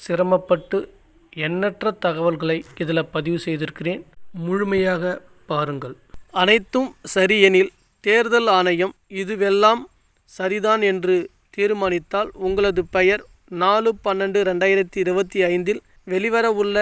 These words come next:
வரைவு வாக்காளர் பட்டியலில் இடம் பிடித்து விடும். பட்டியலில் பெயர் இல்லையெனில் ஒரு மாதம் மேல்முறையீட்டு காலமாக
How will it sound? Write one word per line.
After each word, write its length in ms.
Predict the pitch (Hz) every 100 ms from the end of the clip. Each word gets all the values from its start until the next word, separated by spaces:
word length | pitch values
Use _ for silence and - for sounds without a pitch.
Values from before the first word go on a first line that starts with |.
| 214 - - 170
வரைவு 340 | 170 190 190 202 190
வாக்காளர் 520 | 175 175 190 180 180 -
பட்டியலில் 540 | 160 175 170 180 214 - _ 185
இடம் 220 | 208 226
பிடித்து 360 | 190 196 170 202 208 - 185
விடும். 220 | 170 165 - _ _
பட்டியலில் 540 | 185 185 240 220 220 208 -
பெயர் 260 | 185 202 196 196
இல்லையெனில் 520 | 185 214 190 185 196 - _ _ -
ஒரு 240 | 185 214 208
மாதம் 360 | 190 208 214 220 _ _ _
மேல்முறையீட்டு 840 | 185 185 214 220 202 196 190 170 180 -
காலமாக 580 | 175 170 160 160 165